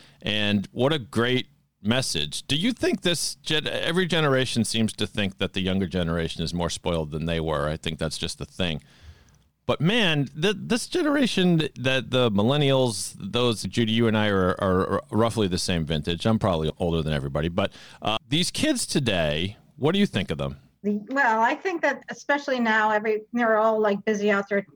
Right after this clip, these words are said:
Speaker 2: They were voting. I think that they're more aware. They're conscious of what's going on in our country, and I think they're paying more
Speaker 1: That's fair.
Speaker 2: attention. I really do.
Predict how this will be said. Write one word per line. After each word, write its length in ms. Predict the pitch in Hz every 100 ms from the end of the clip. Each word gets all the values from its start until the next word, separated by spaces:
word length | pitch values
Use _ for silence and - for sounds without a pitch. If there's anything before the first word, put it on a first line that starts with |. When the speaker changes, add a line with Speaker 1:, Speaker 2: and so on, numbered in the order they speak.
| -
Speaker 2:
They 100 | 196
were 160 | 180 175
voting. 540 | 269 277 262 262 247
I 140 | 240
think 260 | 220 240 226
that 140 | 220
they're 120 | 208 202
more 240 | 196 185
aware. 440 | 180 175 226 226
They're 180 | 214 180 -
conscious 400 | 220 214 208 208
of 80 | 196
what's 180 | 190
going 260 | - 185 180
on 180 | 175 180
in 80 | 180
our 160 | 175 -
country, 460 | 180 175 - 180 175
and 160 | 180 -
I 40 | 190
think 220 | 240 -
they're 100 | 214
paying 260 | 208 196 185
more 140 | 175
Speaker 1:
That's 120 | 165
fair. 100 | 175
Speaker 2:
attention. 380 | 151 151 165 170 _ _ _ _
I 60 | -
really 260 | 196 190 170
do. 240 | 165 175